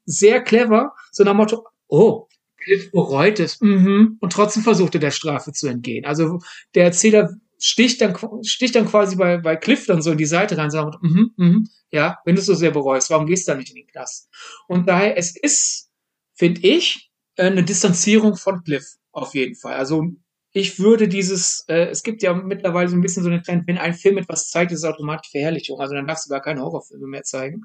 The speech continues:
<laughs> Also ich finde, Tarantino distanziert sich da in dem Roman von Cliff, indem er dem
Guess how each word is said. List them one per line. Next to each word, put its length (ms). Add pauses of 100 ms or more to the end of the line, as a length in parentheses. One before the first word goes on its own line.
(480)
<laughs> 440 (300)
Also 360 (320)
ich 160
finde, 200
Tarantino 760
distanziert 640
sich 200
da 440
in 220
dem 100
Roman 720 (280)
von 320
Cliff, 300
indem 260
er 220 (240)
dem 240